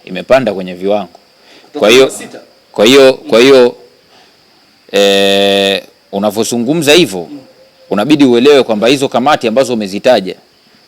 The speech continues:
Speaker 1: pamoja na safu ya timu ambazo zinafanya utendaji wa kuipeleka ligi mbele,
Speaker 2: Mm.
Speaker 1: ndo zimechangia kwa upande,
Speaker 2: Ndio.
Speaker 1: kwa namna moja au nyingine. Sasa wewe una-, una-, una-, una-, unawezaje kuja tu na kuanza kuwashambulia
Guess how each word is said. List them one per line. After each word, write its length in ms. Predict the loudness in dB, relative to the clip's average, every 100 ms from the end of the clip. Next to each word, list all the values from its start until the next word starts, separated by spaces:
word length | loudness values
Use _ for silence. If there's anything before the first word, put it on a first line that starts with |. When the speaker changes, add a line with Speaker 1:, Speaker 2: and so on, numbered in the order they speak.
| -8
Speaker 1:
pamoja 320 | -4 -2 -2
na 100 | -2
safu 320 | -2 -2 0
ya 100 | -2
timu 200 | -2 -2
ambazo 280 | 0 -2 -2
zinafanya 440 | -10 -12 -8 -6 -6
utendaji 540 | -6 -2 0 0 -2
wa 100 | -6
kuipeleka 520 | -8 -10 -6 -6 -4
ligi 240 | -4 -6 -4
mbele, 340 | -2 -2 -4 -14
Speaker 2:
Mm. 60 | -20 -20 -20 _ -20 _
Speaker 1:
ndo 120 | -4 -4
zimechangia 680 | -4 -4 -4 -4 -4 -4 -8 _ _ _ _ _ _ _
kwa 120 | -4
upande, 300 | -2 -4 -2
Speaker 2:
Ndio. 20 | -4
Speaker 1:
kwa 100 | -4
namna 300 | -4 -6 -6
moja 240 | -4 -4
au 80 | -4
nyingine. 340 | -6 -8 -10 -10
Sasa 380 | -18 -6 -4 -4 _ _ _ _ _ _ _ _ _
wewe 280 | 2 4 4
una-, 220 | 2 -2 -6
una-, 240 | -6 -6 -4
una-, 240 | -4 -2
una-, 220 | 0 -2
unawezaje 500 | -2 -2 0 0 -2
kuja 320 | -4 -4 -4 -4
tu 100 | -6
na 120 | -6
kuanza 300 | -2 -2 -4
kuwashambulia 960 | -4 -6 -6 -10 -10 -8 -6 -4 -6